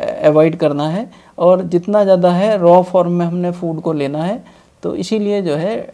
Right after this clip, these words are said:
अगर आपकी जठराग्नि प्रबल नहीं है और अगर आप डायबिटीज़ की तरफ अग्रसर हो रहे हैं तो जितने भी जो है हाई कैलोरी फूड हैं, फ्राइड फूड हैं,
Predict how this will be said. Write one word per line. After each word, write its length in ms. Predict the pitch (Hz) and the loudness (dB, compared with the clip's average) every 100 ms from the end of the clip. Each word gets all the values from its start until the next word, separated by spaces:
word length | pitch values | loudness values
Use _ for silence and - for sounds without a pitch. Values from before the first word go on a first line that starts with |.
| - | -12
अगर 260 | - 170 175 | -8 -2 -2
आपकी 320 | - 175 185 | -2 -4 -6
जठराग्नि 520 | 165 156 156 151 170 | -4 -4 -4 -4 -4
प्रबल 320 | 175 165 151 156 | -6 -6 -4 -4
नहीं 320 | 151 156 175 | -6 -4 -4
है 200 | 185 202 | -6 -6
और 160 | 170 | -6
अगर 200 | 160 156 | -6 -6
आप 180 | 160 156 | -6 -4
डायबिटीज़ 440 | 156 151 175 151 160 | -4 -6 -6 -8 -10
की 60 | |
तरफ 260 | 156 165 151 | -10 -8 -6
अग्रसर 360 | 156 151 151 | -8 -6 -6
हो 200 | 143 156 | -4 -2
रहे 160 | 170 180 | -2 -4
हैं 180 | 196 277 - _ _ - | -6 -10 -18 _ _ -10
तो 100 | 165 | -8
जितने 340 | 165 165 180 180 | -8 -8 -6 -4
भी 180 | 190 | -4
जो 140 | 175 165 | -4 -4
है 340 | 160 180 - | -2 -4 -6
हाई 240 | 147 151 165 | -4 -4 -2
कैलोरी 440 | 160 160 160 170 | -4 -4 -2 -4
फूड 300 | - 160 156 | -6 -8 -6
हैं, 280 | 165 202 - - _ _ | -6 -8 -12 -20 _ _
फ्राइड 340 | - 156 170 165 | -2 0 0 -2
फूड 280 | 165 165 | -6 -6
हैं, 280 | 156 170 233 | -4 -6 -8